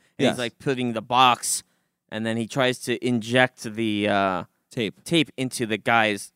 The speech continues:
Speaker 1: uh, uh, to Max's stomach. And then he comes out and it's a grenade.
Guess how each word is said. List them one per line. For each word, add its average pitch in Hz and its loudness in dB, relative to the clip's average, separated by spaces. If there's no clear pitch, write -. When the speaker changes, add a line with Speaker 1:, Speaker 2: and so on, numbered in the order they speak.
Speaker 1:
uh, 120 0
uh, 113 4
to 117 -2
Max's 117 2
stomach. 123 0
And 127 0
then 131 2
he 117 -4
comes 139 -2
out 151 4
and 127 -4
it's 110 -8
a - -8
grenade. 131 2